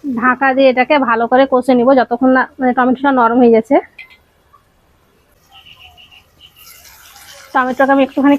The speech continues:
কষে নিয়েছি, আর টমেটো দেখেন নরম হয়ে গেছে, এই যে দেখেন নরম হয়ে গেছে। এবার বাকি মশলাগুলো দিয়ে দেবো।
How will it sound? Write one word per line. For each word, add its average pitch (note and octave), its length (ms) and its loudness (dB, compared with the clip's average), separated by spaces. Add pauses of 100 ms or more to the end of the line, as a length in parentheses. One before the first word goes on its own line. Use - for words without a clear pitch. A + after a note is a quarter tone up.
কষে C4 280 0
নিয়েছি, C4 360 2
আর D#4 100 0
টমেটো B3+ 340 0
দেখেন C#4 260 2
নরম A#3 240 2
হয়ে A#3 160 2
গেছে, A#3+ 180 0 (3000)
এই A3 80 2
যে G#3+ 120 2
দেখেন B3+ 220 0
নরম A3 240 0
হয়ে A3+ 140 0
গেছে। C4+ 180 -2 (1700)
এবার B3 220 0
বাকি B3+ 260 -2
মশলাগুলো D4 480 0
দিয়ে C4 160 4
দেবো। C#4 160 0